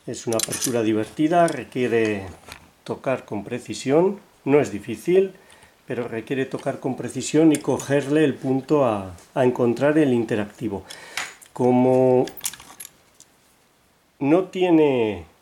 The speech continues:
guardas, el bocallave está limpio, eh, voy a colocar el tensor en la parte central y se puede llegar a acceder al interactivo desde los laterales. Al fondo,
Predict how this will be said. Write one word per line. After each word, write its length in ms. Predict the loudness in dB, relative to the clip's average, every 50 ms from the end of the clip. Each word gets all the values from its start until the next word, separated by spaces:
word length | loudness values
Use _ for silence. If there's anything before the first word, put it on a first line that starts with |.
| _ _ _
guardas, 680 | -12 -2 0 2 2 2 2 2 0 0 0 -2 -4
el 120 | -6 -4 -4
bocallave 500 | -4 -4 -4 -4 -2 0 0 0 0 0
está 280 | -2 -4 -6 -6 -4
limpio, 680 | -2 -2 0 -2 -2 -2 -4 0 0 2 2 0 -2 -8 -18 _ _ _ _ _ -20 _ _ _ _ _ _ -20 -20 _ _ _ _ _ -8
eh, 720 | -6 -4 -2 -2 0 0 0 2 2 2 2 0 -2 -6 -12 _
voy 220 | 0 4 4 4
a 100 | 4 4
colocar 380 | 4 2 2 2 2 2 0 0
el 100 | 0 -4
tensor 420 | -2 -2 -2 -2 0 0 0 0 2
en 100 | 2 0
la 140 | -2 -2
parte 280 | -2 -6 -6 -4 -6 -8
central 680 | -2 -2 -2 -2 -2 -2 2 2 2 2 2 0 -4 -8 -16 _ _ _ _ -20 -20 _ _ _ _ _ _ -10
y 240 | -6 -4 -2 -2 -2
se 160 | 0 -2 -2
puede 280 | -2 0 2 2 2 2
llegar 280 | 2 2 0 2 0 0
a 20 |
acceder 500 | -2 -2 -4 -4 -2 0 0 0 2 2
al 160 | 0 0 0
interactivo 680 | -2 -4 -4 -4 -4 -4 -4 -6 -6 -4 -2 2 2 2
desde 240 | 4 2 2 0 0
los 180 | 0 0 -2 0
laterales. 680 | 0 0 0 -2 -4 -4 -4 -4 -4 -6 -10 -12 -12 -8
Al 180 | -6 -6 -6
fondo, 600 | -6 -2 0 0 2 2 2 2 0 0 -2 -4